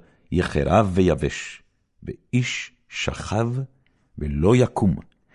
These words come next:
עד בלתי שמים לא יקיצו, ולא יעורו משנתם.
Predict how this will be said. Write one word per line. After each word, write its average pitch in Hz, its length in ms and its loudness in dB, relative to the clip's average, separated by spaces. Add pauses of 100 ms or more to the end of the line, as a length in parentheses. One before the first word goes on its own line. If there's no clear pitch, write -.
(120)
עד 110 180 0
בלתי 117 360 4
שמים 139 540 6
לא 143 100 8
יקיצו, 107 540 0 (420)
ולא 123 260 6
יעורו 117 760 6 (100)
משנתם. 80 580 0